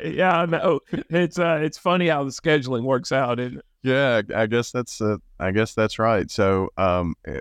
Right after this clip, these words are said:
Speaker 2: eh, but still a, a ton to play for here, and I, I, uh, coaches hate when I mention looking at playoffs, but I'm sure somewhere along the line, I mean, you're, you're,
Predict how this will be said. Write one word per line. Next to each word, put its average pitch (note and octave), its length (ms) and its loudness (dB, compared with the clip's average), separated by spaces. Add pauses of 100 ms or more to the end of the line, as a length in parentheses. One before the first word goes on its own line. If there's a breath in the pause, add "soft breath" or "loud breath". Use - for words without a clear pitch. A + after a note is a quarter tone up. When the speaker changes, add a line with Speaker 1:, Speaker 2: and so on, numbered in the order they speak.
Speaker 2:
eh, A#1+ 100 -8 (240)
but G2 160 -4 (220)
still C#3+ 500 0 (420)
a, G#2 140 -12 (240)
a G#2 80 -2
ton C#3 320 2
to A#2 80 0
play C3+ 280 0
for B2 300 0
here, B2+ 280 2
and G#2+ 100 2
I, G#2 280 -2 (220)
I, D2 80 -10
uh, - 40 -12 (720)
coaches G2+ 380 -2
hate G2+ 260 2
when F#2+ 200 0
I F#2 180 0 (640)
mention G#2 440 0
looking G2+ 320 0
at E2 120 -4
playoffs, G#2+ 440 0
but A#2 100 -2
I'm C3 140 2
sure C3 220 0
somewhere B2+ 460 0
along A2+ 300 0
the G#2+ 80 0
line, A2 380 -2
I G2 60 -2
mean, G2+ 200 -2
you're, G#2 240 -2
you're, F#2+ 260 -6